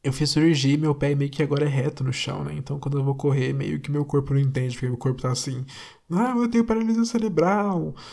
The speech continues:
Eu tenho que tá correndo, na verdade, com a ponta do pé." Mas aí vem o osso que mexeram lá falando, "Não, a gente tem que andar com o pé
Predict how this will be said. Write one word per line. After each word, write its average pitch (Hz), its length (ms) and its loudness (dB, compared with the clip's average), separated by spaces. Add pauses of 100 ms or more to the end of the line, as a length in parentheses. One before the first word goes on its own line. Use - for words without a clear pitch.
(580)
Eu 143 80 -2
tenho 180 180 0
que 180 80 -6
tá 185 160 -2
correndo, 180 320 0
na 185 80 -2
verdade, 165 360 -2
com - 100 -6
a - 20 -2
ponta 175 340 -2
do 160 100 -4
pé." 135 420 -4 (360)
Mas 139 220 -4
aí 147 160 0
vem 147 280 -2
o 143 180 2
osso 135 420 2
que 135 320 -6
mexeram 127 600 -2
lá 123 140 0
falando, 127 460 -4
"Não, 233 500 0
a 139 40 4
gente 165 220 -2
tem 180 160 -4
que 175 100 -4
andar 180 260 -4 (240)
com 185 140 -6
o 175 40 -4
pé 185 380 -6